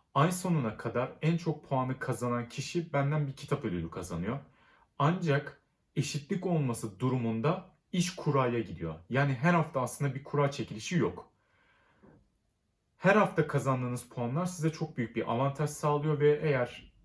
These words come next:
birinci gelirseniz bahsettiğim gibi kitap ödülünü siz kazanmış oluyorsunuz direkt.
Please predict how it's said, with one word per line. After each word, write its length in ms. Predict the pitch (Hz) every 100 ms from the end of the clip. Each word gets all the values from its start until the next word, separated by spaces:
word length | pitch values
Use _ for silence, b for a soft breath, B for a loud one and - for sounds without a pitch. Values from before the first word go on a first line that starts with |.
| -
birinci 420 | 135 151 135 107 95
gelirseniz 580 | 127 131 - 131 139
bahsettiğim 580 | 139 147 - - 104 90
gibi 280 | 98 147 165 - _ _ _ _
kitap 320 | 175 147 -
ödülünü 440 | 90 95 104 170 175
siz 260 | - 151 -
kazanmış 460 | 107 90 82 -
oluyorsunuz 520 | 80 80 - 78 76 85
direkt. 240 | 127